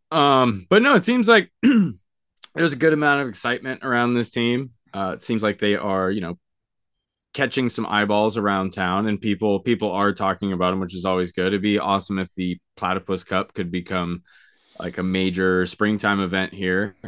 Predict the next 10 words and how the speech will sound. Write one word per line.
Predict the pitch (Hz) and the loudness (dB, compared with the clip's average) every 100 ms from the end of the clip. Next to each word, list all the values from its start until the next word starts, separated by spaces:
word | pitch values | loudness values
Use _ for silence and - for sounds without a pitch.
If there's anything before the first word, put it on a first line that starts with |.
| - | -8
as | 92 87 87 | -4 -4 -6
far | - 90 87 | -4 -2 -2
as, | 85 | -2
like, | 87 | -4
on | - 95 | -4 -2
the | 92 | -4
diamond | 87 95 104 92 95 92 | -2 -2 0 0 -2 -6
is | 92 87 | -12 -10
concerned, | 87 87 85 90 98 - _ | -12 -8 -6 -4 -6 -12 _
with | 101 98 | -4 -4